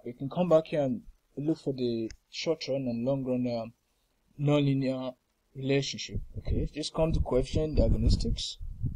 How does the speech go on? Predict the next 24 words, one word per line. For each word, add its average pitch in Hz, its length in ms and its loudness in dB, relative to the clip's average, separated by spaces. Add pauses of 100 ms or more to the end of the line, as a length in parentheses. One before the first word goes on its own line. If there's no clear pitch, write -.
click 170 260 2
on 143 120 4
the 131 140 2
cointegration 135 760 -2
long 139 140 -2
run 120 160 -6
form, 113 280 -14 (400)
and 120 160 -6
then 123 140 0
you 117 140 -4
have, 120 140 2 (600)
this 156 280 -2
is - 340 8
a 113 80 -2
short - 380 -2
run 175 280 0 (240)
nonlinear 147 540 -2
effect, - 500 -8 (360)
and 113 180 -8
this - 460 -6 (680)
is 131 160 -6
a 123 80 2
long 131 280 -2
run 117 200 -10